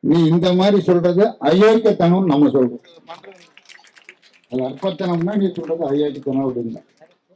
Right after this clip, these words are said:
ஒரு கல்வி மந்திரி, அவருக்காக தான் இந்த ஸ்பெஷல் ஏற்பாடு, இந்த கூட்டம்.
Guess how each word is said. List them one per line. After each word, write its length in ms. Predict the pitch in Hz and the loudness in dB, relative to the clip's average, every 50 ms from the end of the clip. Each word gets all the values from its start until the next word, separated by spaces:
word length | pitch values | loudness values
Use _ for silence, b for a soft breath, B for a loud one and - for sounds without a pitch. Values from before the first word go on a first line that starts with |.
| _ _ _ _ _ _ _ _ _ _ - - _ _ _ | _ _ _ _ _ _ _ _ _ _ -20 -20 _ _ _
ஒரு 240 | - - 139 135 120 | -12 -10 -8 -8 -6
கல்வி 340 | - 151 156 196 208 208 196 | -4 -4 -4 -2 -2 -2 -2
மந்திரி, 420 | 180 180 175 170 165 165 165 - - | 0 0 0 0 0 -2 -4 -4 -6
அவருக்காக 460 | 123 135 156 165 165 165 160 160 165 | -6 -4 -4 -4 -6 -6 -6 -4 -4
தான் 180 | 175 175 175 160 | -4 -2 -4 -4
இந்த 180 | 147 156 147 143 139 131 127 123 117 - _ | -4 -4 -4 -4 -4 -4 -6 -6 -10 -14 _
ஸ்பெஷல் 400 | _ - 147 143 139 139 185 160 | _ -8 -8 -6 -4 -4 -4 -4
ஏற்பாடு, 500 | 147 147 147 135 120 147 135 123 123 123 _ _ _ _ _ _ _ _ _ _ - | -4 -6 -8 -8 -8 -8 -6 -8 -8 -12 _ _ _ _ _ _ _ _ _ _ -10
இந்த 180 | 127 120 123 | -8 -8 -8
கூட்டம். 460 | 120 - 160 160 - - 143 139 - | -8 -6 -8 -8 -6 -6 -8 -8 -10